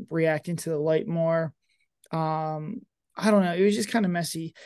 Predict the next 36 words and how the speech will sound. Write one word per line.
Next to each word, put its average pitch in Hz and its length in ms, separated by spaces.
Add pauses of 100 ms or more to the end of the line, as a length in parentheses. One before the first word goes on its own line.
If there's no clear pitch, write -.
(180)
And 196 100
anytime 247 300
you're 254 100
in 208 120
these 185 200
tents, 165 380
it's 147 140
so 196 160
tight. 165 500
It's 160 180
just, 160 220
like, 147 140
hard 175 280
to 170 80
get, 165 280
like, 156 160
a 151 60
good 156 240
view 165 320
of 156 100
anything. 165 580 (540)
I 165 140
think 196 260 (100)
if 180 440 (1160)
they 190 180
had 202 240
set 220 260
up 214 180
a 190 80
circle 185 560
of 160 140
lights 170 680 (840)
and 175 600
they 180 260
would 170 220
have 165 280